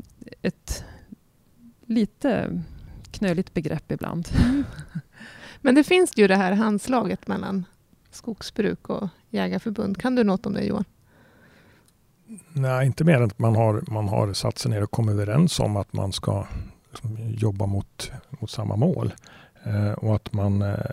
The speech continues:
Speaker 3: att, att Jägarförbundet ska jobba för att anpassa avskjutningen och,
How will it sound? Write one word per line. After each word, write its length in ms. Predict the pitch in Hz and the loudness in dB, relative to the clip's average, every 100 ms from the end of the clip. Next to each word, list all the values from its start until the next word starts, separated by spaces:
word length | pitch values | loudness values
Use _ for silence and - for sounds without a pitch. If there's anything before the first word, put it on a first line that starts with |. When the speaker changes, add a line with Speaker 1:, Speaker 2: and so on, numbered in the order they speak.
| - | -8
Speaker 3:
att, 120 | 98 - _ _ - | -10 -10 _ _ -12
att 220 | 139 - | -8 -6
Jägarförbundet 580 | 113 104 - 117 127 123 | -4 -4 -4 -2 0 0
ska 140 | - 104 | -2 -4
jobba 260 | 95 95 | -4 -6
för 240 | - 104 104 | -4 -4 -2
att 420 | 107 _ - - _ _ _ _ 226 | -6 _ -20 -20 _ _ _ _ -4
anpassa 440 | 123 101 107 - | -2 0 -2 2
avskjutningen 720 | 113 98 127 147 170 143 143 127 | 2 4 4 4 6 6 6 6
och, 360 | 117 _ - | 0 _ -20